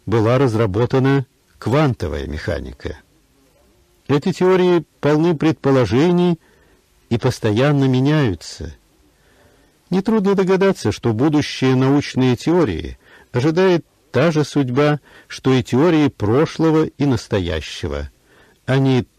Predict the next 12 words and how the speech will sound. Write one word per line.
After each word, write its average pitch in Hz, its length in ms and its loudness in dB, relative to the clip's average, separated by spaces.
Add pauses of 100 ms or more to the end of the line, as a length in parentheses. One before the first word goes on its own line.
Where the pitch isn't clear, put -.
тоже 175 400 0
будут 131 520 -2
меняться. 78 840 -6 (1700)
Это 127 280 0
лишний 151 520 0
раз 147 220 2
доказывает, 127 720 0
что 127 420 -2 (120)
умы 131 440 2
высокоуважаемых 120 1300 0
учёных 139 640 -2 (400)
несовершенны, 120 1200 -2